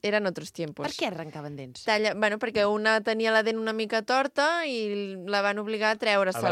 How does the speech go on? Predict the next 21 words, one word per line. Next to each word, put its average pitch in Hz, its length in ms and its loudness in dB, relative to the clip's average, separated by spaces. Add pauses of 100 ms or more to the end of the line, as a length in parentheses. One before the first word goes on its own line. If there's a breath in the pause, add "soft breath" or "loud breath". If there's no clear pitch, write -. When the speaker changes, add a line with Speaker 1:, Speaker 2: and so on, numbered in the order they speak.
Speaker 3:
brac-, 160 180 0
el 127 80 0
bracket 123 240 0
era 120 100 0
massa 113 220 -6
temps. 101 300 -10 (400)
Speaker 1:
Exacte. 170 560 -8 (1300 soft breath)
I 190 100 -14
coses 170 320 -2
molt 208 160 -8
heavies, 156 420 -8
eh? - 180 -14
O 202 120 -6
sigui, 202 160 -2
és 180 100 -4
que 202 160 -6
jo 190 140 2
sempre 294 320 0
defenso... 165 600 0 (120)
Bueno, 156 240 -2
defenso, 135 480 -6